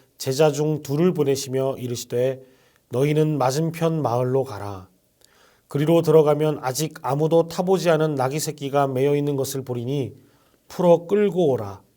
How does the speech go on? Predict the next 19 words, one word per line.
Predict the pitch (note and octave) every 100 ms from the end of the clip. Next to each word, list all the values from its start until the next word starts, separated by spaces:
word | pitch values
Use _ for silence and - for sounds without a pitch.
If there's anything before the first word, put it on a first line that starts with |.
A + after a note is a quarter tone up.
| _ _ _ _ _
만일 | A#2+ D3+ F3 D#3+
누가 | D#3 E3+
너희에게 | D#3+ D#3+ E3+ D#3+ D#3+
어찌하여 | C#3+ D#3+ F3+ F3 E3+
푸느냐 | E3+ - F3+ D#3+ D#3
묻거든 | C#3 C3 C3+ C3 E3+ A#2 - - _ _ _ _ -
말하기를, | C3+ D#3 D3 D3+ D#3 D3+
'주가 | - D3+ E3 E3
쓰시겠다.' | E3 F3+ F3+ E3+ E3 D#3+ D3
하라." | D3 D3 C3+
하시매, | C3+ B2+ A#2 A#2+ B2 A#2+ - _ _ _ _ _ -
보내심을 | D3+ F3 F3 E3+ E3+
받은 | D3+ D#3 D#3
자들이 | C#3 C#3+ D3
가서 | C#3 B2 D3+ F#3 G3 - _ _
그 | -
말씀하신 | D3+ E3 C#3+ C#3+ C#3 - D#3 D3 C3+ D3
대로 | C3+ C3 C3+
만난지라. | A#2+ G#2+ A2+ A2+ G#2 G2+ G2